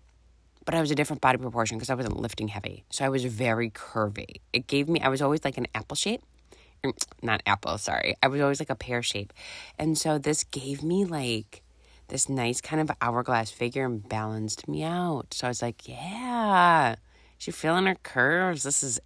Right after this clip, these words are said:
it." Feeling good. <clears throat> Nobody told me that they were gonna be toxic. Nobody told me that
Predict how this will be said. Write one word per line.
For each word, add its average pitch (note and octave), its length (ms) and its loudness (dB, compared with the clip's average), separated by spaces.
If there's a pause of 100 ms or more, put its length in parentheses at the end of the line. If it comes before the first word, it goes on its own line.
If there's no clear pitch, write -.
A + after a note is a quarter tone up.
it." - 500 4 (580)
Feeling G#2+ 220 -2
good. A2+ 240 4 (1300)
<clears throat> A3+ 420 10 (1700)
Nobody D3+ 360 2
told C#3 320 -6
me G2+ 240 -8 (1900)
that A2 180 -4
they A2 140 -2
were A#1 100 -6
gonna A2 160 -6
be G#2+ 100 -8
toxic. - 540 -12 (100)
Nobody A#2 300 0
told G#3 800 2
me A#2+ 480 -2 (440)
that B2+ 400 8